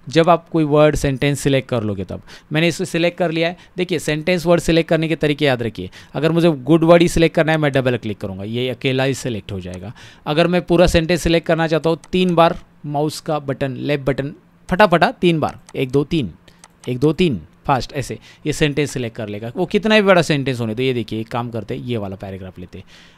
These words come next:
अब मैं एक डॉक्यूमेंट से दूसरे डॉक्यूमेंट में कैसे आ रहा हूँ,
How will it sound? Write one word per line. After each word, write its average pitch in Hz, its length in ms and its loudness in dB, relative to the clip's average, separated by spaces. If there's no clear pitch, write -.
अब 135 200 -6
मैं 151 240 0
एक 160 200 0
डॉक्यूमेंट 160 360 0
से 170 100 -4
दूसरे 143 300 -2
डॉक्यूमेंट 160 380 -2
में 165 100 -2
कैसे 151 320 2
आ 147 120 4
रहा 92 100 -2
हूँ, 92 100 -10